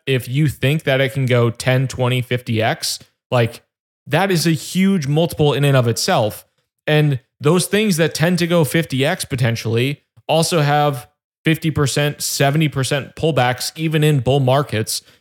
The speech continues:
So if you do use leverage on those assets,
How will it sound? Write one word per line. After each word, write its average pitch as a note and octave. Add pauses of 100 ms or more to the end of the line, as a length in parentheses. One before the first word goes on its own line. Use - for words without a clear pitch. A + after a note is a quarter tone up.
So C#3
if D3
you D#3+
do E3
use D#3
leverage D3
on C3
those C3
assets, C3